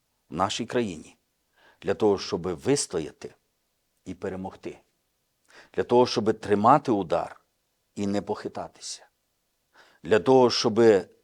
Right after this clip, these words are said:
сміливо зустрічати небезпеки і дивитися у вічі ворогу,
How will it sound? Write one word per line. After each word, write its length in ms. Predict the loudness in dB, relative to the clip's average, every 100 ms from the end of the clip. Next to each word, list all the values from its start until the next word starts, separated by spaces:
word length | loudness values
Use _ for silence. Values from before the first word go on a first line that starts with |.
| _
сміливо 720 | -4 -2 2 4 4 4 2
зустрічати 720 | -2 -6 -6 -8 0 0 0 -8
небезпеки 800 | -8 -8 -10 -2 -2 -2 -14 -20 _ _ _ _ _ _ _ _ _ -10
і 100 | -2
дивитися 720 | 2 6 4 4 0 2 2
у 180 | 0
вічі 400 | -6 -6 -6 -8
ворогу, 600 | -6 0 2 2 -4 -12